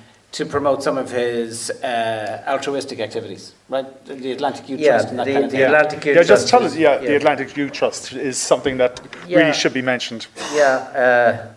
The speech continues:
Speaker 2: uh, I was always in trouble as a kid a bit, and you could argue I'm still in trouble, but I went away on boats, and, and the Atlantic Youth Trust, his mission is to connect young people with the ocean and adventure, and, uh, we had the Asgard some years ago, which was lost, so we're,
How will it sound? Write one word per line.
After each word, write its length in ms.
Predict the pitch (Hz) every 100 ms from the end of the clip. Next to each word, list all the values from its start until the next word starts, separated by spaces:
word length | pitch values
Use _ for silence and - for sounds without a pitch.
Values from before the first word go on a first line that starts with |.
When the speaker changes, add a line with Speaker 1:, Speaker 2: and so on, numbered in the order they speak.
| -
Speaker 2:
uh, 40 |
I 40 | 147
was 160 | 135
always 280 | 139 127 -
in 320 | 117 104 107 107 - _ _ -
trouble 360 | 123 104 104
as 120 | 101 95
a 40 |
kid 240 | - 110 101
a 80 |
bit, 320 | 101 101 95 107
and 180 | 98
you 80 | 92
could 140 | - 107
argue 260 | 104 101
I'm 80 | 95
still 240 | - 117
in 100 | 101
trouble, 320 | 98 107 95 95
but 220 | 95 98 95 - - - -
I 60 | 107
went 220 | 120 117
away 240 | 110 110
on 140 | 107 110
boats, 440 | 107 101 101 -
and, 260 | 104 95 - -
and 120 | 107
the 80 | 110
Atlantic 420 | 110 123 120 113
Youth 180 | 117 113
Trust, 340 | - 104 -
his 120 | 104 98
mission 300 | 104 101 101
is 160 | 95
to 100 | 95
connect 320 | - 98 92
young 160 | 113 101
people 380 | - 104 87 90 - - _
with 120 | 95 90
the 100 | 104
ocean 260 | 98 95
and 120 | 92
adventure, 640 | 92 90 95 90 - 87 85 -
and, 340 | 95 92 82
uh, 180 | 92 87 - - _
we 80 | 104
had 140 | 104 107
the 100 | 110
Asgard 480 | 107 - 107 101
some 160 | 98 90
years 200 | 92 92
ago, 180 | 92 95
which 180 | 90 -
was 140 | -
lost, 360 | 98 92 90 -
so 180 | 90
we're, 220 | 87 92